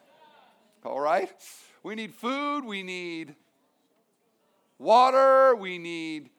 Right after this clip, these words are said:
shelter, clothes. You add some things to that, but those are the basic needs that we have, right? Okay, now, there's nothing wrong with any of those needs. Those are all things that God made us to need.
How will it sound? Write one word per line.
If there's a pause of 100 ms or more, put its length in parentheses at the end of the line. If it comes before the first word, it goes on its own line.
(160)
shelter, (840)
clothes. (1700)
You
add
some
things
to
that,
but
those
are
the
basic
needs
that
we
have,
right? (600)
Okay,
now, (320)
there's
nothing
wrong
with
any
of
those
needs. (260)
Those
are
all
things
that
God
made
us
to
need.